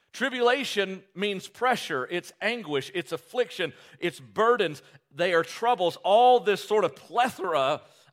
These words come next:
of problems that we encounter in life can be encompassed in the term tribulation. So Paul said, "We glory in tribulation for this very reason. We know that out of trouble comes perseverance." Do you see that?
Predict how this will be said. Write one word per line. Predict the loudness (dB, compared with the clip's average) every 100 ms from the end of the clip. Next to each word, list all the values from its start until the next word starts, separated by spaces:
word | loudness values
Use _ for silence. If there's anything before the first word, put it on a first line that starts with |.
| -2
of | -2
problems | -2 2 4 4 0 -6
that | -8
we | -6
encounter | -6 -6 -2 0 0
in | 0
life | -2 -2 -6
can | -10
be | -8
encompassed | -8 -6 -6 -6 -12 -6
in | -6 -6
the |
term | -6 0 2 2 -2 -16 _ -4
tribulation. | 0 0 2 2 0 -4 -10
So | -8 -4
Paul | 2 2
said, | 2 0 0 -4 -12
"We | -8 -6
glory | -4 -2 2 2 0
in | -2
tribulation | -4 -4 -4 -4 -6 -8 -10 _
for | -4
this | -2 -4 -6
very | 0 2 2 0
reason. | -2 -4 -6 -4
We | -4
know | -4 0 4 4 2 -4 -4
that | -2
out | 0 0 0
of | -2
trouble | -6 2 2 4 0 -2 -4
comes | -2 -2
perseverance." | -2 -2 0 -4 -2 0 0 -6 -18 -18 -20 _ _ _ _ _ -18
Do |
you | -10
see | -6
that? | 2 4 4 0 _